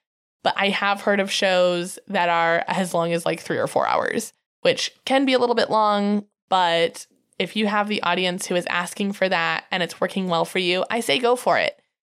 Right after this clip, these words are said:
The biggest thing is to play if you kind of experiment and see, "Oh, wow, this episode that is this length is performing really well," that shows that that is what is really resonating with your listeners.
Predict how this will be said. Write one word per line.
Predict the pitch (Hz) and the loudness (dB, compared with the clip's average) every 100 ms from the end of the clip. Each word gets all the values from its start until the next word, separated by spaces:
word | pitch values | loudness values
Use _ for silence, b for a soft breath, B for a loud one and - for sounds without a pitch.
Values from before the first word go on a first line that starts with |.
| - | -2
The | |
biggest | 220 226 247 - | 2 2 2 2
thing | 240 240 | 2 2
is | - 202 | 0 0
to | - | 0
play | 254 - 180 165 190 - b _ - | -2 2 2 2 0 -6 b _ -2
if | 190 175 180 - - | 2 2 0 -12 -4
you | 214 202 190 | 0 0 0
kind | 202 190 | 0 0
of | |
experiment | 196 196 - 220 214 202 202 | 0 -6 -2 0 2 0 0
and | 196 | -4
see, | - 185 185 | 0 0 2
"Oh, | 220 | 2
wow, | 208 185 175 170 - | 2 2 4 2 0
this | 226 214 | -2 0
episode | - 208 202 196 185 | 0 -2 0 2 2
that | 165 | 0
is | 170 | 0
this | 196 190 180 | -2 0 2
length | 175 175 - | 0 0 -2
is | 180 | -2
performing | 185 - 170 160 170 | -2 0 0 0 -2
really | - 185 | -2 0
well," | 247 254 240 226 b _ _ _ - | 2 4 4 2 b _ _ _ -2
that | 226 - | 0 0
shows | 226 208 202 | 2 0 0
that | 190 | -2
that | 180 - | 0 0
is | 196 | 0
what | 185 180 - | 2 0 0
is | 185 | -2
really | 185 180 | 0 0
resonating | 165 165 175 160 165 165 | 0 -2 -2 -2 -2 -4
with | 160 160 - | -2 -2 0
your | 165 | -2
listeners. | 160 - - 71 62 - - | 0 -2 -4 -2 -2 -4 -6